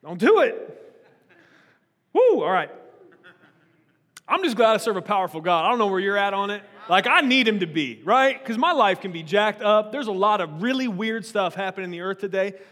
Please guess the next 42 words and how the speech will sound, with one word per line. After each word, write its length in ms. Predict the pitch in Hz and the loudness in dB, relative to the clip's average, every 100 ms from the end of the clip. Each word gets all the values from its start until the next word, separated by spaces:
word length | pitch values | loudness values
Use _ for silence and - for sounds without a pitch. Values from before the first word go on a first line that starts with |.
| _ | _
stuff 300 | - 220 220 | -4 -4 -2
that 100 | 202 | -4
makes 240 | 208 220 | -6 -6
me 120 | 220 214 | -8 -10
sad 420 | - 220 214 196 | -4 -2 -2 -4
and 120 | 170 | -6
really 220 | 196 220 | -6 -6
confused. 680 | 208 185 - 208 208 214 - - - | -8 -12 -10 -8 -8 -10 -16 -20 -20
And, 100 | 185 190 | -16 -10
and 120 | 175 | -8
if 120 | 170 | -8
it 100 | 269 | -6
wasn't 360 | 254 277 233 - - - | -2 -2 -2 -10 -16 -10
for 100 | 214 | -6
the 80 | 202 | -6
promise 560 | 202 233 226 190 - - - | -2 0 0 -4 -10 -18 -14
of 140 | 170 143 | -12 -4
him 380 | 196 247 202 156 - | 0 0 0 -8 -10
being 180 | 196 180 | -6 -6
so 340 | - - 240 | -4 0 2
much 260 | 262 277 - 143 131 | 4 0 -2 -10 -2
bigger 340 | 269 254 226 | 0 2 0
and 80 | 208 | 0
more 160 | 208 214 | 0 -2
powerful 460 | 214 226 214 196 | -2 -4 -4 -6
than 120 | 170 180 | -10 -10
I 100 | 196 | -10
could 140 | 196 | -6
ever 180 | 196 170 | -6 -4
hope 300 | 190 208 208 | -6 -6 -8
to 60 | |
be, 320 | 160 208 233 226 _ _ | -12 -8 -8 -12 _ _
uh, 380 | 180 175 170 170 - | -4 -2 -2 -8 -12
I, 120 | 196 202 | -12 -6
I 140 | 226 | -4
would. 280 | 214 220 180 | -2 -2 -2
I'd 120 | 196 | -4
be 80 | 196 | -6
a 40 | |
very 240 | 151 185 180 | -10 -10 -10
scared 380 | - 190 180 170 | -8 -8 -8 -10
person. 360 | 170 131 110 | -12 -12 -18